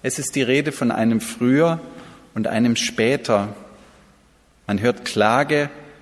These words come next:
Menschen weinen und betrauern andere, die zu früh gestorben sind. Etwas vom Schlimmsten sind dabei Säuglinge, die sterben, bevor sie überhaupt ein Leben hatten.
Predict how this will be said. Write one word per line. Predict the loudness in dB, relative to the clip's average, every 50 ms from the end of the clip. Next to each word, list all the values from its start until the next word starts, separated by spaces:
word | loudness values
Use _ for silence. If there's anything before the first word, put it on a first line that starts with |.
| -20 -20 -20 -20 -20 -18 -6 0
Menschen | 2 4 4 4 2 2 2 2 4
weinen | 4 4 4 4 2 2 2 2 0
und | 0 0 0
betrauern | -2 -2 -2 0 2 4 4 4 4 2 0
andere, | 0 0 0 0 0 0 0 0 -2 -2
die | -4 -4 -6 -6 -8 -8
zu | -10 -6 -4 -4 -4 -4
früh | -6 -10 -6 -2 0 0 0 0 -2 -6 -12 -20 -20 -20 -20 -20 -16 -12
gestorben | -10 -8 -6 -2 2 2 4 4 4 2 0 -2
sind. | -4 -2 -2 -2 0 -2 -4 -6 -8 -14 -20 -20 -20 -20 -20 -20 _ _ -20 _ _ _ _ _ _ _ _ _ _ _ _ _ _ _ _ _ _ _ _ _ _ _ _ _ _ -18
Etwas | -16 -12 -10 -8 -8 -6
vom | -4 -4 -4 -4
Schlimmsten | -2 0 0 0 0 0 -2 -6 -6 -2 2
sind | 2 4 4
dabei | 4 4 4 4 4 4
Säuglinge, | 2 2 4 4 4 4 2 2 0 2 2 2 0
die | 0 -2 -4
sterben, | -4 -2 0 2 4 4 4 2 2
bevor | 0 0 0 2 2 2 2
sie | 2 0 -2
überhaupt | 2 2 2 4 4 2 2 2 0 -2
ein | 0 2 2
Leben | 2 2 2 2 2 2 0 -2
hatten. | -2 -2 -4 -4 -2 0 0 0 0